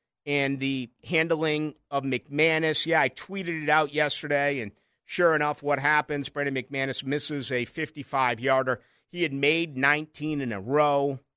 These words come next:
and yesterday, the forty yarder, a forty-eight yarder, fifty-three yarder. It, it had been really kind of an ugly deal around here since Trent Baalke arrived,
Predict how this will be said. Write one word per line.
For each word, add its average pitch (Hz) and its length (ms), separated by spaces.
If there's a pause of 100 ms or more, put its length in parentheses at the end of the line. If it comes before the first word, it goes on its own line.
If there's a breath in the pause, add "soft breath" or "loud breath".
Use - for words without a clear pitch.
(340)
and 123 160
yesterday, 143 480
the 104 80
forty 156 400
yarder, 98 340
a 92 60
forty-eight 143 560
yarder, 98 220
fifty-three 131 720
yarder. 95 400 (640)
It, - 140 (100)
it 202 80
had 180 120
been 175 320 (680)
really 208 320
kind 190 260
of 139 80
an 131 80
ugly 160 380
deal 135 360
around 98 440
here 95 260 (540)
since 131 280
Trent 151 300
Baalke 143 400
arrived, 113 720